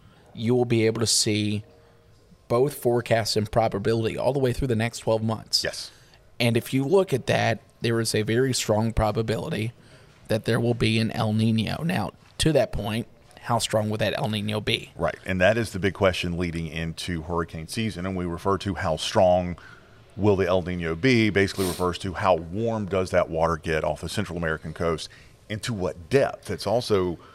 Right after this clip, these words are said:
Speaker 1: Yeah.
Speaker 2: the depth of that warm water. You know, is it really deep? And a lot of that, and again, this is, gets really complicated, <laughs> depends literally on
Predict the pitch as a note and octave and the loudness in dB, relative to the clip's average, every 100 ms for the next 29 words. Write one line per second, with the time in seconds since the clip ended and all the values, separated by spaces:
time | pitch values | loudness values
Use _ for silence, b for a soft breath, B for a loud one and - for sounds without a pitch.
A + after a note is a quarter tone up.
0 | B G#2+ F#2+ F2 G#2 F2+ F#2 A#2+ A2+ - | B -4 -2 0 -2 -4 0 2 2 0
1 | - - G2 E2+ E2+ - E2+ E2 D#2 C2+ | -10 -2 -2 2 0 0 -6 -8 -6 -6
2 | - - - F2 F2 F2 F#2 F#2 D#2+ F#2 | -4 -6 -10 -6 -4 0 -2 -4 -10 -8
3 | G2 G2+ G#2 G2 F#2 F2 E2 A2 G2 E2 | -6 -2 0 0 -2 -6 -6 -4 -2 -4
4 | - F2 D#2+ B B B B D#2 D2 E2 | -2 -2 -2 B B B B -4 0 0
5 | D#2+ D2+ E2 A#2 A2+ F2+ - E2+ E2+ F2+ | 0 -2 0 4 6 4 2 -8 -6 -4
6 | F#2 E2+ - D#2+ D2+ - F#2+ - G2+ G#2 | -2 -2 -4 -8 -10 -8 -8 -6 -4 0
7 | A#2+ A#2+ A#2+ A2+ G2+ G2 F#2+ G2+ F#2+ F#2 | 4 6 6 6 4 2 0 2 2 0
8 | D#2+ B B B B - A2 B2+ A2+ F#2+ | -2 B B B B -6 0 0 0 -2
9 | A#2 B2 C3+ B2 A#2+ A2+ G#2+ G2+ G#2 G2+ | 2 6 6 6 2 2 0 0 -2 -2
10 | G2+ G2 | -4 -6